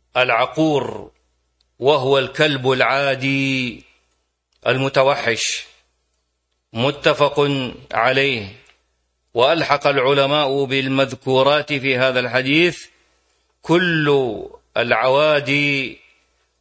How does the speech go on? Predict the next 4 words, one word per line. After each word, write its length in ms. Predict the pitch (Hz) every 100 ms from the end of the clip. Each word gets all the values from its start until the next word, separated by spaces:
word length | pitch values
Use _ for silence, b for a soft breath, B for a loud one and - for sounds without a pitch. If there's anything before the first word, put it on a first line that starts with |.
| -
وما 680 | 117 131 143 151 147 135 95
يلحق 540 | 135 160 139 135 135
الأذى 680 | 139 131 151 139 139 131 113
بالإنسان، 880 | 147 147 139 135 147 143 117 101